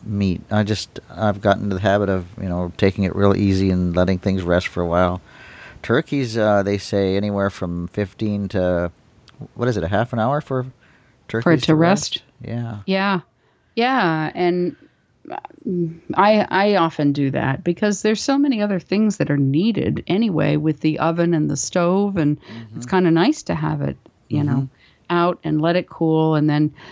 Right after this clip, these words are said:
Speaker 2: they also say, "Get all the stuffing out." Rather
Speaker 1: Mm.
Speaker 2: than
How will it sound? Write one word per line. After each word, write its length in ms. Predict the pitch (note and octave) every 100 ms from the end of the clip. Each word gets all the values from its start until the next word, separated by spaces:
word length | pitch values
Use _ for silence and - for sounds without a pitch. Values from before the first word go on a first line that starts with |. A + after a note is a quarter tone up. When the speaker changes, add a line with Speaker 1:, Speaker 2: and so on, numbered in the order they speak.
| - -
Speaker 2:
they 100 | E3
also 320 | F3 F#3 F3+
say, 240 | D#3+ E3
"Get 200 | D#3 D#3+
all 120 | E3 D#3+
the 120 | D#3+
stuffing 500 | - D#3 D3+ D#3+ D3+
out." 340 | D3+ D#3 D#3+ - _ _ -
Rather 300 | D#3+ D#3 D3+
Speaker 1:
Mm. 20 |
Speaker 2:
than 300 | D#3 D3+